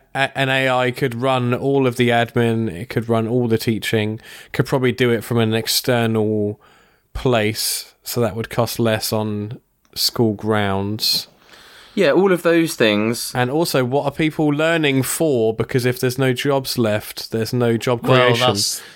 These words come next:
Speaker 1: So what
Speaker 3: that's the other thing. It would change the education system then, wouldn't it?
Speaker 1: Yeah, and what would be the onus of educating people?
Speaker 3: This is it. It's gonna have to change society completely. The, the, what I was, the way I was thinking of it,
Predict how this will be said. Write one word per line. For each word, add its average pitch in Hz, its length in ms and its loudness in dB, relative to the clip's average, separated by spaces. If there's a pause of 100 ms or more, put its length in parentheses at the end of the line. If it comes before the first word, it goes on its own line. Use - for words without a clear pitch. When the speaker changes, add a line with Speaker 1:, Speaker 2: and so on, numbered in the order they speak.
Speaker 1:
So 127 240 0
what 131 160 2
Speaker 3:
that's 117 180 -2
the 135 100 -2
other 127 120 2
thing. 123 160 0
It 120 80 0
would 123 100 -2
change 127 400 0
the 127 80 0
education 113 500 -2
system - 360 -6
then, 107 160 -4
wouldn't 117 220 -2
it? 113 120 -6
Speaker 1:
Yeah, 127 300 0 (100)
and 120 220 0
what 135 180 0
would 139 180 -2
be 139 120 0
the 131 180 0
onus 131 300 0
of 123 100 0
educating 123 720 0 (160)
people? 110 640 -2 (500)
Speaker 3:
This 147 240 -2
is 151 140 2
it. 160 160 0
It's 156 160 0
gonna 156 280 2
have 147 200 0
to 143 100 -16
change 139 480 2
society 127 480 0
completely. 120 600 -2 (340)
The, 160 100 0
the, 175 160 -2
what 190 160 2
I 180 240 2
was, 156 320 0 (120)
the 151 180 0
way 175 180 2
I 165 120 4
was 151 140 2
thinking 123 280 0
of 107 120 2
it, 107 220 -6